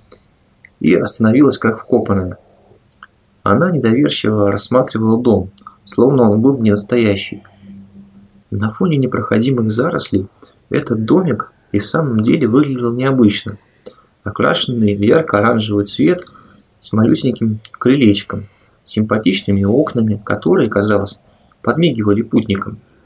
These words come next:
высокой треугольной крышей и классической остроконечной трубой, из которой колечками вился дым. В нескольких шагах стоял аккуратный колодец,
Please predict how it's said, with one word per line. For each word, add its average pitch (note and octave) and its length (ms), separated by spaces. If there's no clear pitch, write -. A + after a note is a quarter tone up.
высокой G#2 480
треугольной G#2+ 540
крышей A2+ 500
и A2+ 140
классической A2+ 760
остроконечной G#2+ 800
трубой, A2 520
из - 120
которой D3+ 440
колечками A2 680
вился B2 360
дым. G#2 340
В - 920
нескольких C3+ 460
шагах D#3 480
стоял C3+ 340
аккуратный B2+ 480
колодец, B2+ 640